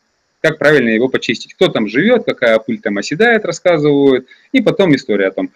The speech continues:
что нужно снять, что почистить, какие растворы развести, где промыть, где просушить, где закрыть, где предусмотреть, где не накапать, где не замкнуть. Вот, смотрите внимательно. Но если вы не хотите этим заниматься, можете вызвать нашего сервисного работника.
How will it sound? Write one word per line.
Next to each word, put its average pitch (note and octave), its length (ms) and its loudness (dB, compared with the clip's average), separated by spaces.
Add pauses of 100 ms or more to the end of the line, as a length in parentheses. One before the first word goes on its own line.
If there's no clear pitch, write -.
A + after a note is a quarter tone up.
(140)
что D#3 260 0
нужно A2+ 300 -2
снять, G#3+ 260 0
что - 160 -6
почистить, A#2 480 -2
какие A2+ 280 -6
растворы A2+ 480 0
развести, D3 560 0
где A#2+ 240 -2
промыть, D3+ 460 2
где A2+ 120 -2
просушить, C3+ 640 -2
где A2+ 160 -2
закрыть, D3+ 480 0
где A#2 140 -2
предусмотреть, B2 720 -4
где C3 180 2
не A2+ 120 0
накапать, A#2 460 -2
где B2 120 -6
не A2+ 140 0
замкнуть. A3 460 0 (960)
Вот, C3+ 300 0
смотрите B2 500 -2
внимательно. G3 580 2 (120)
Но F#3 100 2
если A3 200 2
вы F#3+ 80 0
не F3+ 80 -2
хотите F3+ 300 -2
этим E3 180 -2
заниматься, F#3 500 -2
можете D#3+ 240 -4
вызвать A#2+ 240 -2
нашего A#2 240 -6
сервисного G2 460 -4
работника. - 400 -8